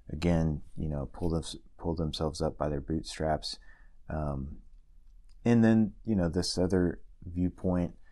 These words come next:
um, which tends to be a more liberal viewpoint, that, you know, people should, um, help those who are in need, right? And,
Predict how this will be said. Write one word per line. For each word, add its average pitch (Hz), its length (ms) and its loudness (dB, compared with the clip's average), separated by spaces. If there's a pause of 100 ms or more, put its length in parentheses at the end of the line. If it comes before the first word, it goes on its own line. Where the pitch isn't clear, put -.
(380)
um, 78 440 -4
which - 320 -8
tends 85 320 -2
to 80 80 -6
be 82 120 0
a 80 40 2
more 78 260 0
liberal 78 380 0
viewpoint, 78 560 -4
that, 67 260 -2 (300)
you 85 100 -6
know, 73 160 -6 (340)
people 76 300 -6
should, 76 340 -6 (640)
um, 71 380 -6 (1700)
help 92 220 0
those 87 300 2
who 104 120 6
are 107 140 8
in 113 120 8
need, 147 260 2 (220)
right? 98 220 6
And, 95 240 0